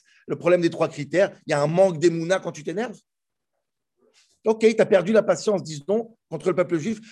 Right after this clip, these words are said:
parce qu'eux-mêmes, ils croient pas dans Dieu. C'est pas un manque d'Emouna. C'est un problème. C'est vrai qu'il y a marqué celui qui s'énerve, c'est comme si fait Avodah Zara. Mais je veux dire, c'est pas un problème d'Emouna. Tu ne peux pas dire, vous avez pas.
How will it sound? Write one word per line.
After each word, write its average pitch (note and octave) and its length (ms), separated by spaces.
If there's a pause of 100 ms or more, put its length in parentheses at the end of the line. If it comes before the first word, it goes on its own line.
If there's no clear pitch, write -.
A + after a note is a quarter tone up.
(100)
parce F#3 180
qu'eux-mêmes, C4 380
ils C#4 100
croient A3+ 180
pas B3+ 120
dans A#3 140
Dieu. G#3 320 (240)
C'est - 100
pas D#3+ 80
un D#3 60
manque D3+ 140
d'Emouna. F#3 460 (1160)
C'est A2+ 100
un A2 60
problème. F#3+ 320
C'est - 80
vrai E3 100
qu'il D#3 60
y - 20
a D3+ 40
marqué D3+ 200
celui D3 140
qui - 80
s'énerve, D3 200
c'est C#3+ 120
comme D3 100
si C3 140
fait D3+ 100
Avodah C3+ 240
Zara. D3+ 380 (240)
Mais D3+ 80
je D3 60
veux E3+ 60
dire, E3 80
c'est - 120
pas F3 120
un E3 60
problème D#3+ 240
d'Emouna. D#3 380
Tu - 100
ne A2+ 100
peux F3 120
pas F3 100
dire, F3+ 100
vous D#3 80
avez D3+ 120
pas. - 160